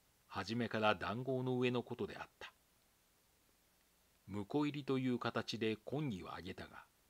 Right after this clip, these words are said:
藤吉郎の一心は、浅野家を継ぐには事情が許さない。いずれ、中村の母や家族も迎え取らねばならぬ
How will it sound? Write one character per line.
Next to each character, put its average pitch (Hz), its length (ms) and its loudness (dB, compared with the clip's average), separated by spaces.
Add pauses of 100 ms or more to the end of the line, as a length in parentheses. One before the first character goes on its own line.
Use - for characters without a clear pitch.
(460)
藤 123 200 4
吉 - 240 -6
郎 107 180 0
の 90 100 -6
一 95 120 -4
心 107 360 0
は、 95 240 -4 (480)
浅 95 280 0
野 139 120 -2
家 - 140 -2
を 104 120 2
継 - 160 -10
ぐ 117 120 0
に 110 120 0
は - 200 -4
事 - 180 -10
情 123 240 2
が 113 160 0
許 90 200 -4
さ 107 160 -4
な 87 140 -12
い。 - 60 -20 (1120)
い - 60 -16
ず 98 160 -8
れ、 - 240 -6 (480)
中 95 340 0
村 117 240 2
の 113 160 0
母 107 320 0
や - 320 -8
家 - 160 -6
族 135 300 -2
も 85 180 -12 (180)
迎 123 180 0
え 127 40 0
取 123 180 -2
ら 131 80 2
ね 123 120 2
ば 98 120 0
な 90 140 -4
ら 95 140 -4
ぬ 82 100 -10